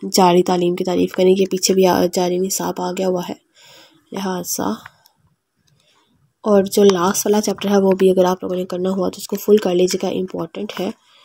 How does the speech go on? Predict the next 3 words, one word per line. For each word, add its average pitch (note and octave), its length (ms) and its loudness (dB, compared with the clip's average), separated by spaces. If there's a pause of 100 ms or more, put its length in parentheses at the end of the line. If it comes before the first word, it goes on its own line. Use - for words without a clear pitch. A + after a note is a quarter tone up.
(520)
अदरवाइज F#3 880 -4 (1800)
नेक्स्ट F#3+ 500 -10
है F3+ 260 -8